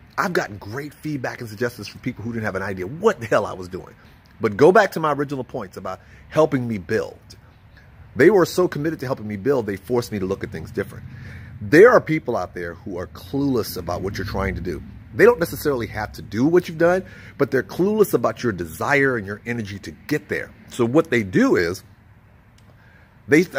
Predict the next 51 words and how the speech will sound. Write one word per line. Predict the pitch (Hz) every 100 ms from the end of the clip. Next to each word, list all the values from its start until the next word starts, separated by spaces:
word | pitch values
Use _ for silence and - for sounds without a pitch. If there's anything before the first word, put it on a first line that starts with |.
| 123 117
we | 107 110
say | - 123
it | 120
all | 110
the |
time | 107
about | 95 -
throwing | 95 95
shade. | 85 95 71 65 - - - - -
What | 139
they | 135
do | 120 135 151
is | 104 -
they | 101 117
give | 127 147 123
you | 131
their | 113 110
feedback, | 98 - 131 113 92 90 - - - - -
thinking | 147 139 120 110
that | 90
by | 92 92
sharing | - - 147 131 110
this | 101 -
feedback, | 107 90 85 85 - - -
they're | 95
helping | - 151 135 90
you, | 73 - - -
not | 107 120 123
realizing | 120 117 98 92 90
that | 85
they're | 80
hurting | 98 -
you. | -
Now, | 85 95
there's | 113 143
gonna | 180
be | 160
some | 170 156
people | 156 117
out | 101
there, | 95
they | 90 104
know | 113 113
that's | 95 95
what | 85
they're | 87
doing, | 85 73
that | 78 78
they're | 82
hurting | - 87 78
you. | 57